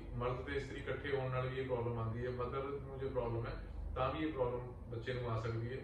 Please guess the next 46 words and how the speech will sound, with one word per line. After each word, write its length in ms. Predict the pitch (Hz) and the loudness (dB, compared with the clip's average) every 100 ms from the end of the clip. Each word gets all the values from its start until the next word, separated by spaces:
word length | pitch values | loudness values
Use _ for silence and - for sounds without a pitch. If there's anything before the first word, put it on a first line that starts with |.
| - - - - - 143 | -8 -10 -12 -12 -8 -2
ਤੇ 180 | 143 | 0
ਜੇ 180 | 135 143 | 2 2
ਕਈ 160 | 147 147 | 2 0
ਵਾਰੀ 200 | 147 151 | 0 -2
ਆਪਾਂ 260 | 147 143 | 0 -2
ਇੰਜੈਕਸ਼ਨ 340 | 135 127 - 147 | 0 -2 -2 -2
ਕਿਤੇ 280 | 139 139 131 | -2 2 4
ਲਾਇਆ 420 | 117 120 131 127 - - | 6 4 4 0 -4 -4
ਤੇ 80 | 131 | -2
ਉਹੀ 200 | 135 135 | 0 0
ਇੰਜੈਕਸ਼ਨ 440 | 143 131 127 131 131 - - - - | -2 -4 -4 -4 -4 -6 -8 -8 2
ਡਾਕਟਰ 320 | 123 123 131 | 2 2 -2
ਨੇ 80 | 131 | -2
ਉਹ 220 | 135 131 | -2 -2
ਸੂਈ 340 | - 131 139 127 | -2 -2 -2 -2
ਦੂਜੇ 220 | 123 139 | 0 0
ਦੇ 100 | 143 | 0
ਕਿਸੇ 160 | 135 | -2
ਦੇ 140 | 123 127 | 0 2
ਲਾਤੀ, 340 | 117 107 120 120 - - - | 4 2 0 -6 -6 -8 -2
ਤਾਂ 180 | - 143 | 0 2
ਵੀ 60 | |
ਇਹ 120 | 156 131 | 2 2
ਪੋਸੀਬਿਲਟੀ 480 | 127 127 123 120 | 0 0 -2 0
ਰਹਿੰਦੀ 260 | 120 120 131 | 0 0 0
ਹੈ 60 | 131 | -2
ਵੀ 60 | |
ਉਹਦੇ 160 | 131 131 | 0 0
ਪੋਜ਼ਿਟਿਵ 380 | 123 113 120 117 | 0 0 0 0
ਹੋ 160 | 110 | 0
ਜਾਏਗਾ। 180 | 110 - - - - - - | 0 -2 -4 -8 -10 -10 -2
ਸੋ 240 | 160 170 165 | 0 2 0
ਇਹ 120 | 165 | 0
ਕਾਫੀ 360 | - 175 170 | 0 0 0
ਚੀਜ਼ਾਂ 580 | 160 156 151 151 147 - | 0 2 2 2 -2 -2
ਹੁੰਦੀਆਂ 300 | 127 127 135 | -2 0 0
ਨੇ, 80 | 156 | 0
ਇੱਕੋ 300 | 151 - 160 | -2 -2 -2
ਚੀਜ਼ 260 | 151 147 135 | -2 -4 -4
ਨਹੀਂ 220 | 135 147 | -4 -2
ਹੈ 40 | |
ਵੀ 140 | 143 147 | -2 0
ਡਰੱਗ 280 | 117 113 | 2 4
ਲੈਣ 180 | 123 117 | 4 2
ਨਾਲ 200 | 117 117 | 0 -2
ਹੀ 100 | 117 | -4